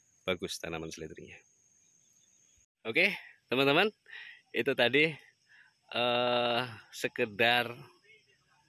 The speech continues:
angan-angan ya. Tapi angan-angan ini adalah sesuai dengan kondisi, eh,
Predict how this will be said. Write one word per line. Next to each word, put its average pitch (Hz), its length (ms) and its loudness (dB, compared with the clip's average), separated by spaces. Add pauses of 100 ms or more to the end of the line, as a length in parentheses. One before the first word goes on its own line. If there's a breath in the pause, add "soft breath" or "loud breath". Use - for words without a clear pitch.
(800)
angan-angan 139 760 4
ya. 92 220 0 (480)
Tapi 139 400 2
angan-angan 120 640 0
ini 117 240 -2
adalah 107 320 -2
sesuai - 240 0
dengan 92 320 -2
kondisi, 87 560 0 (720 loud breath)
eh, 87 380 -4